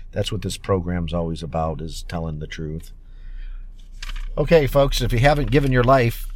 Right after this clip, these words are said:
to Jesus Christ and invited him into yours, I wanna call you to do so.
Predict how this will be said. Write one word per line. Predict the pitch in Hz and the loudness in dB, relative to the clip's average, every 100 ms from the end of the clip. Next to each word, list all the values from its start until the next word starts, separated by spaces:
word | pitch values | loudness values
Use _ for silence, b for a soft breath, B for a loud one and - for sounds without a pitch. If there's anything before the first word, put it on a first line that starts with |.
| - | -6
to | - | -2
Jesus | 92 113 110 98 - | 2 2 2 0 -4
Christ | - 143 107 110 - - - - - - - - - - | 4 6 6 2 -2 -10 -14 -16 -18 -18 -16 -8 -8 -2
and | 147 | 2
invited | 131 120 127 113 95 | 4 4 4 2 2
him | 156 131 | 2 2
into | 98 | 0
yours, | 110 143 120 92 104 - b b b - | 2 4 6 4 0 -4 b b b -2
I | 127 | 2
wanna | 175 147 | 4 2
call | - 143 131 | 4 6 6
you | 107 | 4
to | 90 | 2
do | 85 120 | 4 4
so. | 110 - 87 67 69 | 2 0 0 0 -4